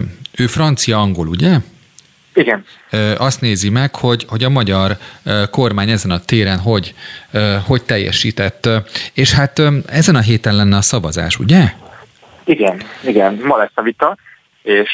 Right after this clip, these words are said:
Speaker 2: ö, lesz róla, ö, szavazás is.
Speaker 1: Úgy van. Ö, mit lehet tudni arról, hogy az Európai Parlament mennyire helyezi rá a nyomást a bizottságra, hiszen arról, arról lehetett olvasni,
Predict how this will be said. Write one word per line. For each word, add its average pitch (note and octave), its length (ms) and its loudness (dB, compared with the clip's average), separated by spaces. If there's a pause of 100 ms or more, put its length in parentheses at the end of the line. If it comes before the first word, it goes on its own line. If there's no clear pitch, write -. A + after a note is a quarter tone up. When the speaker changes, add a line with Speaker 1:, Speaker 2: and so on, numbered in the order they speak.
Speaker 2:
ö, A2 400 0
lesz A2 240 -2
róla, G#2 420 2 (120)
ö, G2 80 -2 (400)
szavazás F2 480 -2
is. - 220 -10 (420)
Speaker 1:
Úgy A2 200 2
van. - 220 -4 (540)
Ö, G#2 360 0
mit - 240 2
lehet G3 260 2
tudni B2 280 2
arról, G#2+ 460 2
hogy G2+ 280 0
az G2 240 0
Európai A#2 460 0
Parlament G#2+ 640 -2 (240)
mennyire D#3 640 2
helyezi A2 500 2
rá G#2+ 220 0
a F#2+ 120 -4
nyomást G2 560 2
a F#2+ 60 2
bizottságra, G#2 760 0
hiszen A2 300 2
arról, A#2 400 0
arról A#2 280 2
lehetett F#2+ 380 0
olvasni, A2 460 2